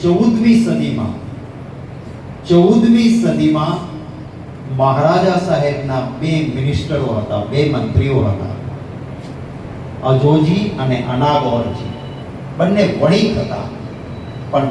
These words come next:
ચૌદમી સદીમાં આ મંદિરનું મહાન નિર્માણ એ મહારાજા સાહેબના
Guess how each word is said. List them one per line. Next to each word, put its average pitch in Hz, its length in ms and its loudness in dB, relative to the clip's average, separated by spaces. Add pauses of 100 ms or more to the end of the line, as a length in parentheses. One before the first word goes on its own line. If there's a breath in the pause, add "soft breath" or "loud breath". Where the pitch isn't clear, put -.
ચૌદમી 240 640 6
સદીમાં 156 540 2 (460)
આ 127 120 -2
મંદિરનું 175 1000 0 (380)
મહાન 160 380 0 (180)
નિર્માણ 127 540 2 (1000)
એ 147 120 -2 (140)
મહારાજા 156 680 4
સાહેબના 147 560 0